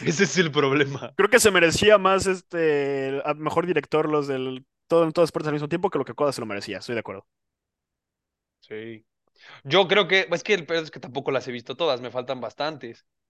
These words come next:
Speaker 1: Pero hay un puterísimo de mejores películas este año que el año pasado.
Speaker 2: Creo que sí, eso es uno de los
Speaker 1: Sí.
Speaker 2: comentarios que más se hicieron, que este año fue mu-,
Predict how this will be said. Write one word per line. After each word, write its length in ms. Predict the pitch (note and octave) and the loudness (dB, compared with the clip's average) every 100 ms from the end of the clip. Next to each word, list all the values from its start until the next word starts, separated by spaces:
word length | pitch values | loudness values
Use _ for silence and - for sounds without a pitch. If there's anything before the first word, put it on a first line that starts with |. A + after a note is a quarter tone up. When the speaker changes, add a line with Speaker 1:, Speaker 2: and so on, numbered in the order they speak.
| _ _ | _ _
Speaker 1:
Pero 160 | - C#3+ | -2 4
hay 80 | F3+ | 4
un 200 | D#3+ - | 2 -4
puterísimo 1160 | F#3+ F#3 D3 - G3 F#3+ F#3+ G#3 - G#3 G#3+ A3+ | -2 -2 -2 0 2 4 2 -2 -6 -4 0 0
de 60 | A3 | 0
mejores 320 | D#3 E3 F3 | -4 -4 -4
películas 440 | F3 D3 D#3 C#3+ | -6 -6 -4 -4
este 200 | C#3+ C#3 | -4 -2
año 220 | D3 F#3 | -2 -4
que 80 | F#3 | -6
el 40 | C#3 | -6
año 140 | B2 | -6
pasado. 320 | A2 A2+ A2 _ _ _ _ _ _ _ _ - - | -8 -8 -8 _ _ _ _ _ _ _ _ -12 -4
Speaker 2:
Creo 140 | E3 | 0
que 100 | F3 | 2
sí, 120 | E3 | 2
eso 120 | D#3+ | 2
es 60 | D3 | 2
uno 100 | D#3 | 2
de 40 | D#3 | 2
los 80 | |
Speaker 1:
Sí. 20 | D3+ | 0
Speaker 2:
comentarios 360 | B2+ B2 C#3 | -2 0 0
que 80 | C#3 | 0
más 100 | B2+ | -4
se 60 | C3 | -4
hicieron, 300 | B2 A#2 A2 | -2 -2 -4
que 140 | A#2+ | -6
este 180 | A2+ C3 | -6 -4
año 140 | B2 | -6
fue 140 | A#2 A#2 | -6 -8
mu-, 220 | A2+ B2 | -8 -8